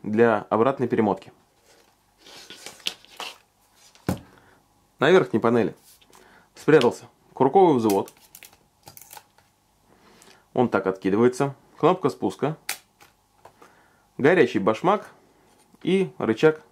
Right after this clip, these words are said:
обратной перемотки. Ушки для крепления, так сказать, ремня, как вы видите, в наличии.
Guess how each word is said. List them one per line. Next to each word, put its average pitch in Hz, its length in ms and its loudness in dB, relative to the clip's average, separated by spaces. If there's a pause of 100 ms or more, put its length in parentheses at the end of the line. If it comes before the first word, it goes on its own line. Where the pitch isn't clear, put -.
(300)
обратной 123 440 0
перемотки. 104 540 -2 (1000)
Ушки 170 320 2
для 110 160 2
крепления, 127 480 2
так 90 180 -6
сказать, - 220 -6
ремня, 185 380 0 (280)
как - 140 -8
вы 113 80 0
видите, 151 420 -4 (300)
в - 40 -8
наличии. 120 440 0